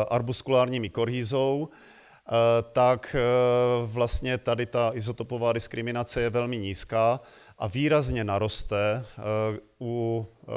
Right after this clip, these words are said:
vlastně toho hrachu, eh,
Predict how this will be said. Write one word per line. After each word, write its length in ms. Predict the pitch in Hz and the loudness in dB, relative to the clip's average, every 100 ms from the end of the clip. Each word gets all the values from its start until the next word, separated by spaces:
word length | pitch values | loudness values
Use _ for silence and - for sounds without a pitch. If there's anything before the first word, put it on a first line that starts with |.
| 107 107 104 | -2 -2 -2
vlastně 340 | 113 - 127 | -4 -2 -4
toho 320 | - 127 131 | -4 -2 0
hrachu, 560 | 113 104 - 120 117 117 _ _ _ _ _ _ _ - | 0 -2 -2 -4 -4 -6 _ _ _ _ _ _ _ -8
eh, 40 | 117 | 0